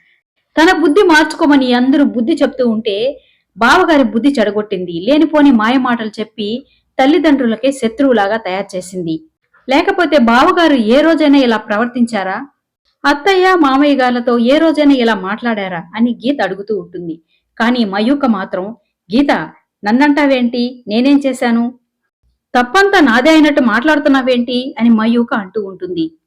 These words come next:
ఇక అందరూ అక్కడి నుంచి ఒక్కొక్కరుగా వెళ్ళిపోయిన తర్వాత గీత అనుకుంటూ ఉంటుంది,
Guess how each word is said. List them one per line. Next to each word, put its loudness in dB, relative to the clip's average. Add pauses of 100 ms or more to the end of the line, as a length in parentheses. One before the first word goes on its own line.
(720)
ఇక 0
అందరూ 4
అక్కడి 0
నుంచి 2
ఒక్కొక్కరుగా 0
వెళ్ళిపోయిన 0
తర్వాత -6
గీత -6
అనుకుంటూ -8
ఉంటుంది, -6